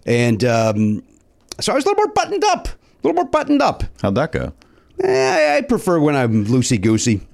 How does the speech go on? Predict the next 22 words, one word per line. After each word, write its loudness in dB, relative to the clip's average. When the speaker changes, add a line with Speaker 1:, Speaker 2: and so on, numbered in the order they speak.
Speaker 2:
Yeah, 0
Speaker 1:
I 2
Speaker 2:
but 0
Speaker 1:
prefer 0
Speaker 2:
it, 2
Speaker 1:
when 2
I'm 0
Speaker 2:
it 2
kinda -2
Speaker 1:
loosey-goosey. -4
Speaker 2:
seems 2
like -2
maybe 0
part 0
of -2
this -2
process 0
that -4
you 0
need 2
to 0
not 0